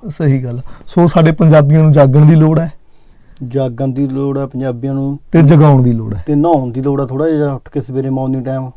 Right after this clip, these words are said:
Speaker 1: ਬਿਲਕੁਲ ਜੀ।
Speaker 2: ਤੇ ਹੁਣ ਨਾ, ਨਾ ਹੁਣ ਠੰਡ, ਠੰਡ ਵਾਲੀ ਹੋ
Speaker 1: ਠੰਡ
Speaker 2: ਗਈ ਆ।
Speaker 1: ਵਾਲੀ ਹੋ ਗਈ।
Speaker 2: ਤੇ ਗਰਮੀ ਦੀ ਗੱਲ ਕਰਦੇ ਥੋੜ੍ਹਾ ਜਿਹਾ
Speaker 1: ਹਮ।
Speaker 2: ਜਾਗੋ, ਸਿਰ 'ਚ ਪਾਣੀ ਪਾਓ ਵੀ ਅਸੀਂ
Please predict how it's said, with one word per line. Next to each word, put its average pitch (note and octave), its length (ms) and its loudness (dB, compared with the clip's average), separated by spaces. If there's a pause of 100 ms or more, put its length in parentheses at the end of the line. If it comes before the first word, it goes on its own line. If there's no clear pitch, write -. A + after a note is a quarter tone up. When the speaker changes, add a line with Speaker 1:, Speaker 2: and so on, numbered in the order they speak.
(140)
Speaker 1:
ਬਿਲਕੁਲ C3+ 360 2
ਜੀ। A#2+ 160 -6 (460)
Speaker 2:
ਤੇ C#3 160 -6
ਹੁਣ D3 200 -2
ਨਾ, F3 120 2
ਨਾ F#3 180 0
ਹੁਣ D#3+ 160 2
ਠੰਡ, D3 200 -6 (160)
ਠੰਡ C3 200 -8
ਵਾਲੀ D#3 220 -2
ਹੋ C#3+ 80 -2
Speaker 1:
ਠੰਡ D3 140 6
Speaker 2:
ਗਈ C#3 80 4
ਆ। - 20 2
Speaker 1:
ਵਾਲੀ C#3+ 160 4
ਹੋ D3 140 2
ਗਈ। B2+ 60 4
Speaker 2:
ਤੇ - 60 0
ਗਰਮੀ D3 320 0
ਦੀ D3+ 80 2
ਗੱਲ D#3 160 -2
ਕਰਦੇ C#3 240 -4
ਥੋੜ੍ਹਾ C#3 220 -4
ਜਿਹਾ C3 220 0
Speaker 1:
ਹਮ। A#2+ 40 -4
Speaker 2:
ਜਾਗੋ, C#3 220 -6
ਸਿਰ C#3 160 -10
'ਚ C#3 120 -12
ਪਾਣੀ D3 280 -6
ਪਾਓ D3 400 -8 (540)
ਵੀ C#3 180 -2
ਅਸੀਂ C#3 240 -2